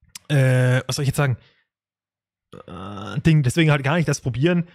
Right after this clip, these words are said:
Wenn du's irgendwann mal probieren solltest, die, die wird's überhaupt nicht schmecken, aber, äh, es ist nicht ohne Grund, dass halt Leute anfangen. So, auch wenn du das erste Mal vielleicht Alkohol trinkst oder sowas,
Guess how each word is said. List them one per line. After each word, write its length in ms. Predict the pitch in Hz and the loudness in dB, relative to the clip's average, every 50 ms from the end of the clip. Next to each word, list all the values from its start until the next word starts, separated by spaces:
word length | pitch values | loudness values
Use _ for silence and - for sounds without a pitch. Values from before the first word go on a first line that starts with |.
| _ _ _ - | _ _ _ -8
Wenn 320 | 127 110 156 180 214 214 | -2 0 0 2 2 0
du's 220 | 175 190 - - - - | 0 0 -2 -2 -4 -2
irgendwann 380 | 196 202 190 165 151 156 151 | 0 2 2 2 2 0 0
mal 160 | 147 139 139 | 0 -2 -2
probieren 460 | 127 - - 131 117 139 160 156 143 131 | -4 -4 -6 -4 0 2 2 4 4 2
solltest, 640 | - - 156 175 180 - 156 165 196 - - _ _ _ _ _ _ _ _ _ _ - | 2 2 2 2 2 2 0 -2 -2 -4 -8 _ _ _ _ _ _ _ _ _ _ -16
die, 260 | - _ - 156 - 127 | -16 _ -14 -16 -10 -4
die 120 | - 151 | -4 -2
wird's 140 | 190 - 175 | -2 -4 -4
überhaupt 260 | 170 165 151 180 - | -4 -4 -4 -2 -4
nicht 160 | 160 - - | -4 -6 -4
schmecken, 280 | - 147 143 - 147 123 | -4 -6 -4 -4 -4 -4
aber, 360 | 117 123 123 123 - - - _ _ _ _ _ - | -2 -2 -4 -4 -6 -12 -20 _ _ _ _ _ -14
äh, 100 | - - - | -14 -12 -8
es 220 | 139 135 160 - - | -6 -6 -4 -6 -6
ist 280 | - 170 165 165 - | -4 -4 -4 0 0
nicht 160 | 165 147 - | -2 -2 0
ohne 160 | 160 165 156 143 | -2 -2 -2 0
Grund, 180 | - 165 151 | 0 0 0
dass 140 | 143 - - | 0 -2 -2
halt 80 | 123 113 | -2 -2
Leute 260 | 123 127 123 131 120 | 0 -2 0 0 -2
anfangen. 400 | 127 139 - - 123 104 101 98 _ _ _ _ | -2 -2 -2 -4 -6 -8 -8 -12 _ _ _ _
So, 280 | - - 113 107 107 | -8 -6 -6 -4 -2
auch 180 | 113 127 127 - | -2 -2 -2 0
wenn 120 | 156 143 | 0 0
du 40 | 135 | 0
das 100 | 139 131 | 0 0
erste 200 | 143 147 - - | 0 -2 -2 0
Mal 120 | 147 131 127 | -2 -2 0
vielleicht 300 | - 147 131 - - - | -2 -4 -6 -6 -6 -4
Alkohol 420 | 139 139 156 147 - 151 135 120 | -2 -2 -2 -2 -2 -4 -4 -4
trinkst 280 | - 123 120 117 - - | -4 -6 -6 -6 -6 -8
oder 100 | 113 107 | -8 -8
sowas, 300 | 107 107 104 104 104 | -8 -6 -6 -8 -8